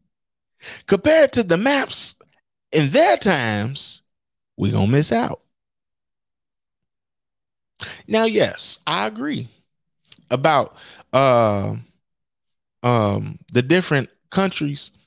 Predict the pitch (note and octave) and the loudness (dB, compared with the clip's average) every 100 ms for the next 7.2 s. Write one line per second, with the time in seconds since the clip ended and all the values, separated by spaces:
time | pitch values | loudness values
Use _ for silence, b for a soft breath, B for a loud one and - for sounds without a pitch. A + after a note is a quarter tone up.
0 | _ - B2 A#2+ B2+ D#3+ F#3 D3+ - C3 | _ -4 0 0 0 0 -2 -4 -4 2
1 | B2+ A#2+ A#2+ _ b b b A2+ A2+ G2+ | 2 2 -2 _ b b b -2 -2 -2
2 | - G3 E3+ D3+ D#3 D3 C#3 D3 D3 C#3 | -2 -2 -2 -4 -4 -2 0 0 0 -2
3 | C#3+ C#3 - B2+ C3+ C3+ A#2+ G#2+ B B | 0 0 0 0 2 2 2 -2 B B
4 | - G3 - C#3+ D3 C3+ B2+ B2+ C3 C3 | -2 -2 0 -4 -2 -2 0 0 0 -2
5 | B2+ C3 B2 B2 B B A#2+ D#3 B2+ A2+ | 0 0 0 -2 B B 0 2 2 0
6 | G#2+ A2+ B B B G#2+ G#2+ G2+ G2 G2+ | -2 -4 B B B -2 0 0 -2 -4
7 | G#2+ G#2+ | -4 -6